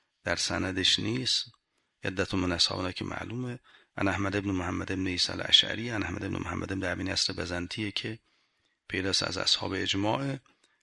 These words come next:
عن ثعلبة، ثعلبة بن میمونه که بازم جلیل القدر و ثقه هستن، عن زراره که معلومه از اصحاب اجماعن. قال سألت ابا جعفر علیه السلام،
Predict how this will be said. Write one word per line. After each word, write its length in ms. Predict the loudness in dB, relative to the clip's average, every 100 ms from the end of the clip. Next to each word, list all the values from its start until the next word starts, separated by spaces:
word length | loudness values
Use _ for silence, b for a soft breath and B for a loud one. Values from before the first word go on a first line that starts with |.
| -2
عن 100 | 2
ثعلبة، 460 | 4 2 0 -2 -2
ثعلبة 480 | -2 0 0 0 -2
بن 680 | -2 -2 -2 -4 -2 -2 -2 -4
میمونه 680 | -4 -2 0 2 2 2
که 120 | 0
بازم 400 | -2 -2 -2 -4 -6 B B
جلیل 340 | 0 2 2 -2
القدر 360 | -2 -4 0
و 20 | 4
ثقه 300 | 4 4 0
هستن، 460 | 2 2 2 0
عن 160 | 4 4
زراره 420 | 6 6 4 2
که 140 | 0
معلومه 560 | 2 2 0 0 0 -4 -8 B B B B B -6
از 220 | -4 -4
اصحاب 460 | 0 4 4 2
اجماعن. 540 | 0 0 0 -2 -2 -6 B B B B
قال 260 | 6 8 8
سألت 420 | 6 4 2 0
ابا 300 | -2 0 0
جعفر 340 | 0 -2 0
علیه 340 | 2 2 0 2
السلام، 680 | 4 4 2 -4 -8 -12